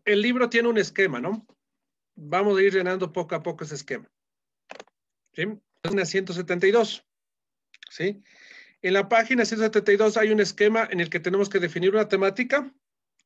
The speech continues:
y ver qué subtema-, temas tiene esa temática para poder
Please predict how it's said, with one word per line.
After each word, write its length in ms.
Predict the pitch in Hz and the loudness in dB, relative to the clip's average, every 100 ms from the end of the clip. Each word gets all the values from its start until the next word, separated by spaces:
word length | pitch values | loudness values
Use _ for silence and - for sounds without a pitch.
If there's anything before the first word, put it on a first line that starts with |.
| _ _ _ | _ _ _
y 160 | - 185 | -6 2
ver 340 | 202 220 - - | 2 2 -4 -2
qué 140 | 214 | -2
subtema-, 640 | 214 214 - 208 214 208 - 165 | 0 -4 -2 0 0 -2 -6 0
temas 320 | 208 214 196 | 2 2 0
tiene 240 | 202 202 | 0 0
esa 220 | 196 208 202 | 0 -2 -2
temática 540 | 196 190 202 202 196 | -2 -2 -2 -4 -2
para 240 | 175 151 | -2 -2
poder 380 | 147 143 170 190 | -4 -4 -2 -4